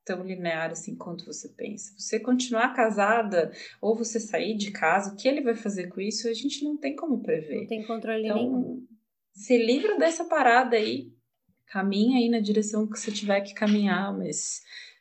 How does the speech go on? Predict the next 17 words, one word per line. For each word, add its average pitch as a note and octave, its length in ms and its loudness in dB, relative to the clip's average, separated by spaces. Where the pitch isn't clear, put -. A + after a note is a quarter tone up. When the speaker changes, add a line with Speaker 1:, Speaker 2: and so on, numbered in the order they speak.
Speaker 1:
pensa A3 400 4
nisso. G#3 380 4
Eu F3+ 140 2
ouço G#3+ 340 2
isso G#3 580 2
muito G#3+ 380 4
no F#3+ 160 -2
consultório, E3 640 -4
sobre E3 420 -2
o E3+ 140 -2
medo E3+ 500 2
de - 160 -8
como E3+ 200 -4
as E3 100 -8
crianças E3 320 -8
vão E3 120 -6
reagir. D#3+ 500 -8